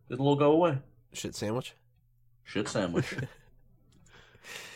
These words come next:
Speaker 2: Yeah, but a lot of the criticism is the whole, like, uh, Kevin Owens, one of his tweets is, "Look at the veteran here with the big fancy insider <laughs> terms."
Speaker 1: <laughs> He's so demeaning. I fucking love it.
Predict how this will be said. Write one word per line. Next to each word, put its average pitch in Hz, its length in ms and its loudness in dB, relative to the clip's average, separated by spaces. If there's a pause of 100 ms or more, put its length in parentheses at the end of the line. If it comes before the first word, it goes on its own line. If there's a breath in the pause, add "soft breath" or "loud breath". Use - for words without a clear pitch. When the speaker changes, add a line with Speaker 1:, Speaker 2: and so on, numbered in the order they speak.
(380 loud breath)
Speaker 2:
Yeah, 123 200 6
but 131 120 4
a 139 60 10
lot 165 220 10
of 165 80 2
the 156 40 2
criticism 151 540 4
is 113 220 2
the 113 100 0
whole, 107 300 2
like, 95 280 -2
uh, 98 340 0
Kevin 113 200 2
Owens, 107 320 -2
one 113 220 2
of 107 60 0
his 113 120 0
tweets - 300 -2
is, 92 180 -4
"Look 131 200 2
at 165 100 6
the 143 80 4
veteran 131 420 6
here 123 240 2
with 113 140 -2
the 107 80 -2
big 120 280 2
fancy 123 480 0
insider 131 480 2
<laughs> - 0 -
terms." 123 760 2 (160)
Speaker 1:
<laughs> - 1300 -6
He's 143 160 2
so 117 280 4
demeaning. 98 560 2
I 92 60 0
fucking 87 380 -4
love 95 200 -4
it. 110 180 -6